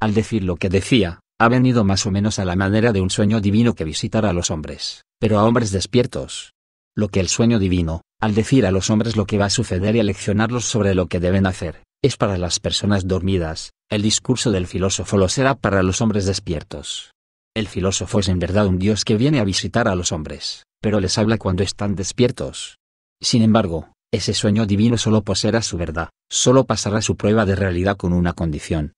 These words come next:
cuando ustedes hayan trabajado en la realidad. El texto dice exergas este, cuando se hayan esforzado hasta que esas cosas se cumplan efectivamente y conozcan en ese momento de manera clara su buena fortuna,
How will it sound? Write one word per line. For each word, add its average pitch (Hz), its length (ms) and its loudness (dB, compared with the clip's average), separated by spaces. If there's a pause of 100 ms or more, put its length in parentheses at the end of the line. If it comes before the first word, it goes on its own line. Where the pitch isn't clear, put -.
(120)
cuando 113 260 0
ustedes 120 440 0
hayan 101 240 2
trabajado 107 440 0
en 90 100 2
la 80 100 -2
realidad. 73 460 -6 (200)
El 90 160 -2
texto 110 340 2
dice 110 260 0
exergas 85 640 -4
este, 107 400 -2 (180)
cuando 104 280 2
se 98 120 -2
hayan 107 200 4
esforzado 110 540 -2
hasta 104 220 -4
que 98 100 -6
esas 104 220 -4
cosas 110 300 -4
se 98 140 -2
cumplan 98 400 0
efectivamente 95 720 0
y 98 80 0
conozcan 101 480 0
en 92 140 2
ese 95 200 -2
momento 101 360 2
de 85 120 0
manera 101 300 0
clara 113 320 0
su 107 140 -2
buena 92 260 0
fortuna, 78 640 -6